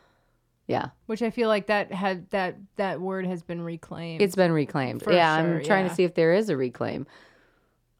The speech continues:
Speaker 1: Oh, 'cause it still says L G B T Q I A.
Speaker 2: Mm.
Speaker 1: Huh.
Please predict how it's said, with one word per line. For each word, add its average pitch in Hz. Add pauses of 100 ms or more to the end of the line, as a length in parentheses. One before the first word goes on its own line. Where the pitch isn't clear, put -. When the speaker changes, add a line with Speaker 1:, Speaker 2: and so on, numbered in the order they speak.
Speaker 1:
Oh, 220
'cause 160
it 147
still 165
says 147
L 156
G 151
B 139
T 143
Q 143 (200)
I 143 (160)
A. - (260)
Speaker 2:
Mm. 180 (480)
Speaker 1:
Huh. 240